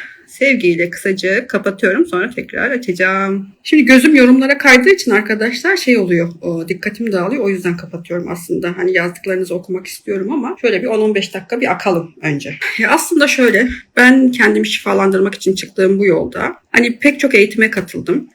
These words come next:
Ve bu eğitimler sırasında şunu sordum. Yani... Şimdi biraz iyileştikten sonra <laughs> insan şunu sormaya başlıyor açıkçası.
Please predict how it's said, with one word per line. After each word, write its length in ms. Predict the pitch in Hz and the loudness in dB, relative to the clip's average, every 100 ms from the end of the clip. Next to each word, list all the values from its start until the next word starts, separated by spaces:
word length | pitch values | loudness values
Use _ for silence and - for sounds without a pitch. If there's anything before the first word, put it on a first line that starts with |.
| - | -2
Ve 140 | 277 | 0
bu 120 | 311 | 2
eğitimler 460 | 302 302 302 311 311 | 2 2 2 4 4
sırasında 920 | 311 285 277 - 247 220 185 208 - - | 2 0 0 2 2 4 2 0 -4 -8
şunu 320 | - - 285 370 | -8 0 4 4
sordum. 640 | 269 196 160 165 170 - - | 6 4 4 0 -6 -10 -4
Yani... 500 | 190 196 208 202 - - - _ | 4 4 4 2 -4 -18 -20 _
Şimdi 200 | - 247 | 2 4
biraz 220 | 269 349 | 6 6
iyileştikten 540 | 285 294 - 311 392 381 | 6 4 2 0 2 4
sonra 240 | 359 339 | 8 8
<laughs> 0 | |
insan 260 | 247 359 311 | 8 8 6
şunu 200 | 320 254 | 6 6
sormaya 420 | 240 196 185 185 | 6 8 8 6
başlıyor 360 | 185 - 185 | 2 2 0
açıkçası. 640 | 190 - - 180 294 381 - | 0 -4 -2 0 2 0 0